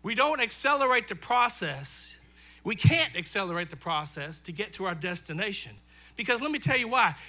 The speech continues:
You didn't get to where you're at overnight. You know what I'm talking about? You didn't arrive in the place you are. So why do you think,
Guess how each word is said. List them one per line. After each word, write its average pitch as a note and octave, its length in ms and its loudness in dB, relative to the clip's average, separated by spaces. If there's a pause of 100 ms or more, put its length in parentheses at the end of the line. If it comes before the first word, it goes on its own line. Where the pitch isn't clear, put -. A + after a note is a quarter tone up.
You D4 180 4
didn't C#4+ 280 4
get F4+ 200 4
to D4+ 100 2
where B3+ 160 8
you're A#3+ 240 4
at D#4+ 180 6
overnight. D#4 680 6 (1120)
You A3 60 -4
know C#4+ 80 2
what D4+ 100 6
I'm C#4+ 60 4
talking D4+ 300 6
about? D#4+ 340 4 (440)
You C#4+ 140 4
didn't E4 220 4
arrive D4 460 8
in B3 80 -2
the A3 60 -4
place C#4+ 360 0
you B3 180 -4
are. D#4+ 140 6
So A3 140 0
why C#4+ 200 4
do E4+ 80 -2
you D4+ 100 -2
think, C4 280 2